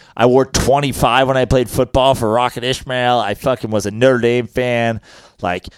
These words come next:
Joe Montana was my guy on the Niners 'cause he went to Notre Dame. But, like, if Notre Dame decided they were gonna play a cupcake next year,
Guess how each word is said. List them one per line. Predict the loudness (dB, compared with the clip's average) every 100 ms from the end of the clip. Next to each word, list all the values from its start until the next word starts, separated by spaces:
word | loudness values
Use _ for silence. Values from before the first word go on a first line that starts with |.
| _
Joe | 0 2 2
Montana | 2 -2 0 -2 0 0 0 2 0 -4 _ _ _
was | -8 -4
my | -4
guy | 0 2 4 4 2 2 0 -2
on | -4
the | -6 -10 -8
Niners | -2 0 2 0 -2
'cause | -2
he | -2
went | -4
to | -2
Notre | 0 2
Dame. | 2 0 0 -4 -8 _ _ _ -2
But, | 2
like, | 4 4 2 -2 -10 _ _ _ _ _
if | -4
Notre | 2 4 4
Dame | 2 0
decided | 0 2
they | 2
were | 2
gonna | 0
play | 0 -2
a |
cupcake | -2 0 0 0 -2 -2 -4
next | -6 -6 -4
year, | -2 -2